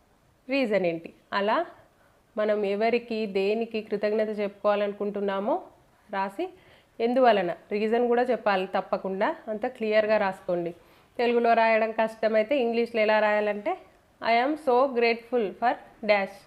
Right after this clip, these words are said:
because dash", అలా రీజన్తో సహా రాసుకోండి. మీకున్న పది అదృష్టాల జాబితా వేసుకున్నాక వాటిని మళ్ళీ ఒకసారి పైకి కానీ మనసులో కానీ చదువుకోండి.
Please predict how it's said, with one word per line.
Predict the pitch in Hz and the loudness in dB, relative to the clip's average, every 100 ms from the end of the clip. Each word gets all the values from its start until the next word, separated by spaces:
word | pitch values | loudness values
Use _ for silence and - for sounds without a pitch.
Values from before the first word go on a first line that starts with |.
| _ _ _ - | _ _ _ -6
because | 254 269 285 370 - - _ - | -4 0 2 0 -4 -20 _ 2
dash", | 185 175 - - - | 2 0 -10 -16 -6
అలా | 190 165 - | -4 -6 -8
రీజన్తో | 226 226 220 220 208 | -4 -2 -2 -2 -4
సహా | 208 202 311 - - - - _ - | -4 -4 -6 -10 -18 -20 -20 _ -2
రాసుకోండి. | 208 208 165 147 175 - _ _ _ _ | -2 -4 -6 -6 -10 -20 _ _ _ _
మీకున్న | 247 240 240 240 | -6 -2 0 0
పది | 262 247 208 233 | 4 4 6 6
అదృష్టాల | 220 226 240 - 247 233 | 4 2 0 2 4 4
జాబితా | 226 214 220 233 320 - - 208 | 2 2 2 0 0 -4 -10 -2
వేసుకున్నాక | 208 214 - 233 220 220 277 320 - - | -2 -2 -2 0 0 0 -4 -4 -6 -2
వాటిని | 214 226 220 | -2 -2 -2
మళ్ళీ | 208 208 247 | 0 0 2
ఒకసారి | 294 254 226 214 233 | 0 0 0 0 2
పైకి | 220 202 208 226 | 2 0 -2 0
కానీ | 226 226 262 | 2 2 2
మనసులో | 247 214 214 240 233 | 2 2 0 0 0
కానీ | 226 220 247 | 2 2 2
చదువుకోండి. | - 240 196 196 185 160 156 | 0 0 0 -2 -2 -4 -6